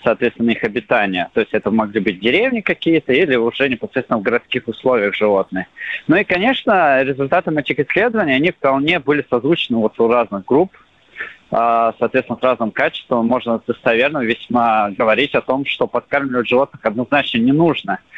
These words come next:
И неважно, что это, кошки или собаки, потому что здесь, во-первых, мы нарушаем саморегуляцию численности этих животных,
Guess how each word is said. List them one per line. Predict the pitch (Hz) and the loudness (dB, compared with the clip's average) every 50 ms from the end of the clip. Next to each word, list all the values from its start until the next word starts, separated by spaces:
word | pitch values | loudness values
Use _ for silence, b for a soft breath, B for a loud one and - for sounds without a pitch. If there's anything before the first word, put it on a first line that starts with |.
| B B B B B - | B B B B B 0
И | - 127 131 135 131 123 123 123 | 2 2 4 4 2 2 2 2
неважно, | 123 127 123 123 147 147 131 110 - 117 | 0 0 0 2 2 0 0 0 0 0
что | - - - 135 | 0 0 2 2
это, | 120 101 - 104 | 2 2 0 -2
кошки | - - 147 165 - - 131 | -2 -2 -2 -2 -2 -4 -4
или | 117 110 - - | -4 -4 -4 -4
собаки, | 131 131 135 151 131 113 - 101 95 - | -4 -2 0 0 0 0 -2 -4 -4 -6
потому | - - - 110 120 117 | -4 -4 -2 -2 -2 -4
что | - - - 110 107 | -4 -2 -2 -2 -2
здесь, | 107 104 - _ | -2 -6 -8 _
во-первых, | - 117 - - - 139 123 120 - - - | -4 -4 -4 -2 -2 0 0 0 0 -2 -2
мы | 113 117 123 | 0 2 2
нарушаем | 117 117 117 120 120 - - 131 117 - | 4 4 2 2 2 0 0 -2 -2 -2
саморегуляцию | - 120 120 120 113 117 110 123 113 123 117 - _ - - | -2 -2 0 0 -2 0 0 0 0 0 0 -2 _ -10 -6
численности | - - 233 - - 214 151 127 - - 104 | -2 0 0 0 2 0 0 0 0 0 -2
этих | 101 - - 98 | -2 -2 -2 -4
животных, | - 107 113 98 98 98 - 92 90 | 0 0 0 2 0 0 -2 -6 -12